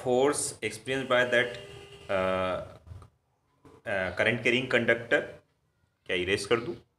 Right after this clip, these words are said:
I hope आपने लिख लिया होगा, तो इरेज करना ही चाहिए मुझे। चलिए, तो मुझे फोर्स मिल जाता है, क्या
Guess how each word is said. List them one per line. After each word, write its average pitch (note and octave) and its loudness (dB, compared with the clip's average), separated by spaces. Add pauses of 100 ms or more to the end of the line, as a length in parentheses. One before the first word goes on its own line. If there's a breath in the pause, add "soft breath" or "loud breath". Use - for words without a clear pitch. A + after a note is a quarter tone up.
(480)
I F2+ -4
hope G#2 -4
आपने G2 -2
लिख F2+ -6
लिया F#2 0
होगा, G2 0
तो G2 -4
इरेज F2 0
करना E2+ -4
ही A2 -6
चाहिए G#2+ -4
मुझे। A#2+ -6 (760)
चलिए, E2 -10 (2500)
तो C#3+ -6 (480)
मुझे A2+ 0 (120)
फोर्स C#3+ 2
मिल C3+ -2
जाता C3 4
है, B2+ 2 (1400)
क्या A#2+ -2